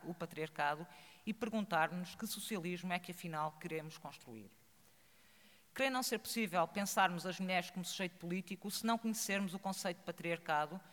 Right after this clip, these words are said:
e o pensarmos e articularmos politicamente, porque ele permite-nos perceber a opressão e a desigualdade entre homens e mulheres como uma problemática que atravessa toda a sociedade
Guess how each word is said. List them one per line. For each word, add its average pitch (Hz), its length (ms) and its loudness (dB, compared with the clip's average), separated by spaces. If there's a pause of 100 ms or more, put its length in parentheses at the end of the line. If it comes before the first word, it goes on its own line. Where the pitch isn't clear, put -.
(240)
e 214 80 0
o 226 40 -2
pensarmos 190 640 2
e 208 60 2
articularmos 180 640 4
politicamente, 156 880 -4 (440)
porque 233 220 -2
ele 247 80 4
permite-nos 214 540 0
perceber 185 500 0
a 165 80 8
opressão 180 580 2
e 165 60 -2
a - 20 -2
desigualdade 175 560 6
entre 165 200 -6
homens 160 240 -2
e 165 40 -4
mulheres 170 380 2
como - 140 -6
uma 160 100 0
problemática 175 720 0
que - 100 -8
atravessa 160 480 -2
toda 220 300 2
a - 20 6
sociedade 160 640 0